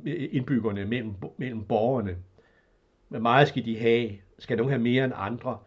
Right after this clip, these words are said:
Skal nogen have mindre end andre? Skal det være, alt sammen være ligeligt fordelt, delt eller næsten ligeligt fordelt, eller skal der være store forskelle? Det er noget, som, øh, politikerne kæmper rigtig meget om, og man kan så inddele den i blå og, og, og, og rødt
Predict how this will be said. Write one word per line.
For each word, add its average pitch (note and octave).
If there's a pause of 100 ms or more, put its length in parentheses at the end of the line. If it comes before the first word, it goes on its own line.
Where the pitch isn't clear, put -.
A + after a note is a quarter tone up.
(240)
Skal -
nogen A2+
have A2+
mindre A#2 (320)
end A2+
andre? A2 (400)
Skal -
det A2
være, G#2
alt C#3
sammen G#2+
være G#2+
ligeligt C3+
fordelt, A2 (320)
delt A#2+
eller G2+
næsten B2+
ligeligt A#2+
fordelt, A#2
eller G#2+
skal G2+
der G2+
være F#2+
store A2
forskelle? F#2 (280)
Det F#3
er G#3
noget, F3
som, D3+ (220)
øh, A2 (200)
politikerne C3
kæmper B2+
rigtig C#3+
meget C3
om, B2+
og G#2
man G#2+
kan -
så -
inddele A2+
den G2
i G2+
blå A#2
og, A#2
og, F#2+
og, G2+
og G2
rødt A#2